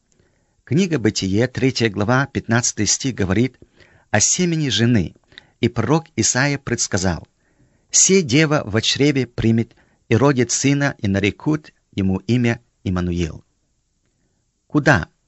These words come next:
Христос, Мессия, пришёл? Он пришёл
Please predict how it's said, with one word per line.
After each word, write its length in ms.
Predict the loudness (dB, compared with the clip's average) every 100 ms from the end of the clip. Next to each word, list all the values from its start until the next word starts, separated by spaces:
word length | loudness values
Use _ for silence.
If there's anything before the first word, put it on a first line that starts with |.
| _ _ _ _
Христос, 680 | -4 0 0 -2 -2 -4 -6 -4
Мессия, 400 | -2 0 0 -2
пришёл? 500 | -4 -2 -2 -4 -12 _ _ -20 _ _ _ _ _
Он 200 | 2 2
пришёл 540 | 0 -2 0 -2 -2